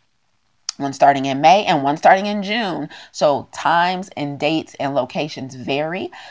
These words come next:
So go do yourself a favor, learn all about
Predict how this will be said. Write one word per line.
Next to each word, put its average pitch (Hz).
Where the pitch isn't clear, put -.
So 170
go 226
do 196
yourself 214
a 180
favor, 143
learn 160
all 170
about 151